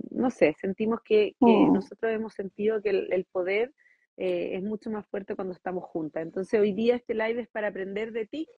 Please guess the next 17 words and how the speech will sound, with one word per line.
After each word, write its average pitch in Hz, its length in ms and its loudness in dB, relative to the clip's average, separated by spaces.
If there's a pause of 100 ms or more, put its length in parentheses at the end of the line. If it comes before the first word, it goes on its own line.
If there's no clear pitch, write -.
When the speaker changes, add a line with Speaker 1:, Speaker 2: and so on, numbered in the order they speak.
(300)
Speaker 1:
Justamente 269 720 -6
tú 220 400 -6
tuviste 214 340 -8
un 226 240 -8
parto 226 500 -2
súper 247 420 -4
complicado, 196 680 -4
me 202 100 -6
encantaría 190 480 -4
que 196 100 -4
le - 120 -2
cu-, - 220 -12 (100)
que - 80 6
le - 120 6
contaras - 460 4
a 180 40 -2
la, 180 220 -2